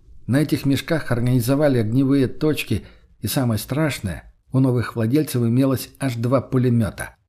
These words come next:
Судя по виду, это утёсы. В нашем случае, да и в любом другом, оружие очень серьёзное. Но и боеприпас к нему на дороге не валяется.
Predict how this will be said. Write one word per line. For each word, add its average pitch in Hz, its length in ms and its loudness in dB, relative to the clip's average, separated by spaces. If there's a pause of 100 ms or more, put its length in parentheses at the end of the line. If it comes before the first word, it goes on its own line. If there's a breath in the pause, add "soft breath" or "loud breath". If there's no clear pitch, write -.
(120)
Судя 127 360 0
по 110 220 -2
виду, 110 540 0
это 113 340 -2
утёсы. - 580 0 (540 soft breath)
В 110 120 2
нашем 147 280 2
случае, 135 580 0
да 135 140 0
и - 20 2
в 120 40 0
любом 135 320 2
другом, 120 500 0
оружие 127 540 0
очень 143 300 0
серьёзное. 110 720 -2 (320)
Но 165 160 4
и 165 180 2
боеприпас 156 640 0
к - 60 -18
нему 135 220 6
на 117 120 2
дороге 120 340 2
не 120 120 4
валяется. 110 460 0